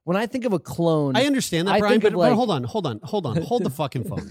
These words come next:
Speaker 1: <laughs>
Speaker 2: You guys were both, you guys both slipped out of the pussy at the exact same
Speaker 1: No,
Speaker 2: time.
Speaker 1: no, we were a C-section baby.
Speaker 2: Okay, whatever. You were
Speaker 1: Yeah.
Speaker 2: both pulled out of a belly at the exact same
Speaker 1: Yeah.
Speaker 2: time, okay? Uh,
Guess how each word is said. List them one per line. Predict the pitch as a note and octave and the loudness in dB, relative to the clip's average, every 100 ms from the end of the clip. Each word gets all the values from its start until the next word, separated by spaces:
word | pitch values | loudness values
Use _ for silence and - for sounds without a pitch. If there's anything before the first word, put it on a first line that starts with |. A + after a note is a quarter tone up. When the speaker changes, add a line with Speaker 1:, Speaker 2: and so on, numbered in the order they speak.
| - | -10
Speaker 1:
<laughs> | - | -8
Speaker 2:
You | G#3 | 0
guys | B3 G#3 | 0 2
were | G#3 | -2
both, | B2+ F#3+ A#3 A#3 | 2 2 2 -2
you | E3+ G3 | -4 -4
guys | G3+ G3 G3+ C3 | -2 -2 0 -2
both | G#2 D#3 G3 G#3 - | -2 2 2 0 -6
slipped | - - D3 D#3+ E3 C#3+ | -14 -12 -4 -2 -2 -2
out | D3+ | -2
of | D3 | -2
the | D3 | -4
pussy | - C3+ - B2+ | -2 -4 -4 -6
at | A2 | -4
the | A#2 | -6
exact | G#2+ G2+ C3 C#3 | -8 -6 -4 -4
same | - B2 A2+ | -4 -4 -2
Speaker 1:
No, | D#3+ | 0
Speaker 2:
time. | |
Speaker 1:
no, | D#3 C#3 | 2 0
we | C#3 | 0
were | C#3+ C#3+ | 0 0
a | |
C-section | B2 C3+ C3+ B2+ - A2 | -2 -4 -4 -4 -6 -8
baby. | G2+ F#2 | -8 -4
Speaker 2:
Okay, | F#3+ E3 | -2 -2
whatever. | C#3 D#3 B2+ | 0 -2 -2
You | D3+ | 0
were | E3+ | 0
Speaker 1:
Yeah. | |
Speaker 2:
both | G3 G#3+ - | 2 0 -2
pulled | A3 G3+ | -2 2
out | F#3+ | 2
of | F3 | 2
a | |
belly | D#3 D3+ C#3 | 0 2 2
at | B2 | 0
the | B2+ | -2
exact | B2 G#2+ C#3 C3+ | -4 -2 -4 -2
same | B2+ A2 | -4 -4
Speaker 1:
Yeah. | C3 | -6
Speaker 2:
time, | B2 D#3+ | -10 -10
okay? | C#3 D3 C#3+ D#3+ _ _ _ _ _ _ _ _ _ | -8 -4 -4 -4 _ _ _ _ _ _ _ _ _
Uh, | E3 D#3+ D#3 | -2 0 0